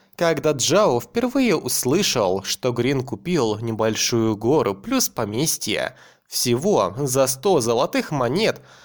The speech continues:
он подумал, что это довольно странно. Уж как-то слишком дёшево, да? Но когда он приехал на место, то понял,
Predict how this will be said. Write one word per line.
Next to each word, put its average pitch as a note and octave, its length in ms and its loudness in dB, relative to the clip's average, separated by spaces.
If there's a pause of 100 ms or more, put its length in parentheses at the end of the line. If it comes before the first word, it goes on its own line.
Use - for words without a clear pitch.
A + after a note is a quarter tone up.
(180)
он E3 220 0
подумал, G#3 760 2
что - 360 0
это A3+ 280 0
довольно A#2 500 0
странно. G2+ 800 -2 (840)
Уж B3+ 260 0
как-то C4 340 -4
слишком C#4 460 -2
дёшево, G2+ 960 0
да? E3+ 400 0 (1040)
Но B2 720 0
когда G#2+ 400 0
он G3+ 300 0
приехал A#2+ 580 -2
на G2+ 140 -2
место, B2 360 -2
то G#2 140 -6
понял, B2 640 -2